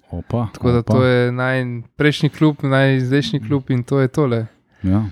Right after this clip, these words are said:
Speaker 1: upam, da se ne bo
Speaker 2: Em,
Speaker 1: stepla, ne.
Speaker 2: štiriindvajsetega,
Speaker 1: <laughs>
Speaker 2: ne, se Mila mora za iste navijati, samo se moraš ločiti, za koga.
Speaker 1: <laughs>
Speaker 2: Em, štirinajstega avgusta se igra.
Speaker 1: Ja,
Speaker 2: To je
Speaker 1: to, to mi je
Speaker 2: sreda,
Speaker 1: pa, to mi je pa,
Speaker 2: sedemnajst trideset naj
Speaker 1: to
Speaker 2: bi
Speaker 1: mi je
Speaker 2: bila
Speaker 1: tudi
Speaker 2: tekma.
Speaker 1: Timi Dobovšek že pravil,
Speaker 2: Vsaj
Speaker 1: ja,
Speaker 2: tako je
Speaker 1: tako da
Speaker 2: delegiran, tako da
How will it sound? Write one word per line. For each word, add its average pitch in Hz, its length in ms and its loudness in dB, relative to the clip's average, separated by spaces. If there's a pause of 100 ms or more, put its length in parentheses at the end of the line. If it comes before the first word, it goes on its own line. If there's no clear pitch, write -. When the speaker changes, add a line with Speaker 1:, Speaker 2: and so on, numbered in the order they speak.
Speaker 1:
upam, 98 260 -4
da 98 80 -2
se - 140 -4
ne 95 60 2
bo 95 60 2
Speaker 2:
Em, 107 80 2
Speaker 1:
stepla, 120 380 -4
ne. 92 180 -4
Speaker 2:
štiriindvajsetega, 131 920 0 (140)
Speaker 1:
<laughs> - 180 -20
Speaker 2:
ne, 127 200 -2
se - 120 -6
Mila 143 180 2
mora 143 200 2
za 131 100 2
iste 143 160 0
navijati, 120 340 0
samo 123 140 -4
se - 120 -8
moraš 127 260 -4
ločiti, 131 240 0
za 123 80 0
koga. 120 260 -4 (400)
Speaker 1:
<laughs> - 280 -8
Speaker 2:
Em, 120 720 0
štirinajstega 147 480 2
avgusta 135 320 -4
se 117 160 -12
igra. 113 200 -12 (880)
Speaker 1:
Ja, 127 300 4
Speaker 2:
To 131 60 -4
je 135 120 4
Speaker 1:
to, 131 60 2
to 135 100 4
mi 143 60 6
je 139 60 6
Speaker 2:
sreda, 131 120 0
Speaker 1:
pa, 120 120 4
to 131 100 -2
mi 123 60 6
je 123 60 6
pa, 120 60 4
Speaker 2:
sedemnajst 135 360 -2
trideset 120 440 -6
naj 113 120 -12
Speaker 1:
to 117 80 2
Speaker 2:
bi 117 60 4
Speaker 1:
mi 117 60 6
je 113 40 4
Speaker 2:
bila 110 40 -2
Speaker 1:
tudi 117 120 0
Speaker 2:
tekma. - 120 -16
Speaker 1:
Timi 110 160 4
Dobovšek 98 440 0
že 80 120 -8
pravil, 80 240 -6
Speaker 2:
Vsaj 80 140 -4
Speaker 1:
ja, 87 80 -2
Speaker 2:
tako 92 160 -4
je 117 60 -4
Speaker 1:
tako 113 80 -10
da - 60 -6
Speaker 2:
delegiran, 85 420 -4 (120)
tako - 200 -18
da 113 120 -14